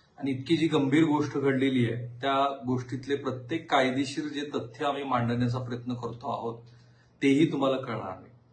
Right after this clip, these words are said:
एकतर आज बीडमध्ये फारशा घडामोडी घडल्या नाहीत. म्हणजे वाल्मिक कराडचा जो आवाजाचा नमुना घ्यायचा होता, तो काही घेता आला नाही पोलिसांना. त्याच्या काहीतरी डोळ्याला इजा झालेली आहे असं म्हणतात,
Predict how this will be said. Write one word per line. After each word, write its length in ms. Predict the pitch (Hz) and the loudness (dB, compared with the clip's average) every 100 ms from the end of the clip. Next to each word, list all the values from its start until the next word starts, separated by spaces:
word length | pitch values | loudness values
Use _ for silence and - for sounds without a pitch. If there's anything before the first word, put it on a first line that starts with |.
| _ - - - | _ -20 -20 -12
एकतर 260 | - 143 156 | -6 4 8
आज 320 | 156 156 147 | 8 6 0
बीडमध्ये 580 | 135 147 165 147 156 156 - | 0 2 4 4 2 0 -2
फारशा 300 | 135 127 151 | -2 0 0
घडामोडी 400 | 143 139 135 135 | 0 2 2 0
घडल्या 320 | 127 123 131 | 2 2 2
नाहीत. 180 | 117 110 120 | 0 -4 -4
म्हणजे 240 | 117 123 | -2 0
वाल्मिक 480 | 127 123 123 143 - | 4 4 4 0 0
कराडचा 400 | 147 135 135 143 | 2 2 2 -2
जो 140 | 139 | 2
आवाजाचा 520 | 131 123 123 131 135 | 4 4 2 0 -2
नमुना 320 | 139 123 123 127 | -4 -2 0 0
घ्यायचा 300 | 127 127 131 | -2 -2 0
होता, 380 | 143 151 147 | 0 2 0
तो 140 | 117 131 | -2 -4
काही 220 | 143 135 | -4 -2
घेता 320 | 127 120 139 | -2 2 4
आला 160 | 139 143 | 4 2
नाही 140 | 139 | -2
पोलिसांना. 580 | 139 113 - 123 143 123 - | -4 -6 -6 -8 -8 -10 -10
त्याच्या 220 | 131 135 | -8 -8
काहीतरी 280 | 131 135 135 | -8 -6 -2
डोळ्याला 520 | 120 120 139 - - - - - - | 0 0 0 -6 -10 -20 -20 -14 -2
इजा 240 | 135 165 | 8 10
झालेली 400 | 156 151 147 139 | 10 8 6 6
आहे 220 | 135 127 | 4 4
असं 220 | 131 - 143 | 0 -2 -2
म्हणतात, 380 | 147 147 117 | 0 0 -2